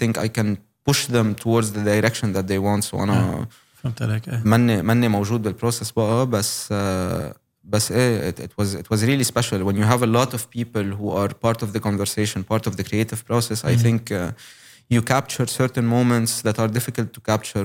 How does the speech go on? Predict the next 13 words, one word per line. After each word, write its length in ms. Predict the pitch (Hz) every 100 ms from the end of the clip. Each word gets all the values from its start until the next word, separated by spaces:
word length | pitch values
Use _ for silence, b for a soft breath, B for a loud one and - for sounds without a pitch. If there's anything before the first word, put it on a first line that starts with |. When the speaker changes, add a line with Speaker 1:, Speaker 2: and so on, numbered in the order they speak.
| 98
Speaker 1:
when 100 | 92
it's 120 | 92 - 110
like 120 | 95 95
a 60 |
one-on-one 640 | 101 101 92 92 90 90 131
Speaker 2:
آه، 240 | 120 117 -
Speaker 1:
sort 140 | 104 98
of 100 | 127
Speaker 2:
أكيد، 240 | 120 98
Speaker 1:
deal. 220 | 110 _
Speaker 2:
أكيد. 300 | 123 - 123 - b b b
هلا 220 | - 127 -
يقال 500 | 127 - 156 135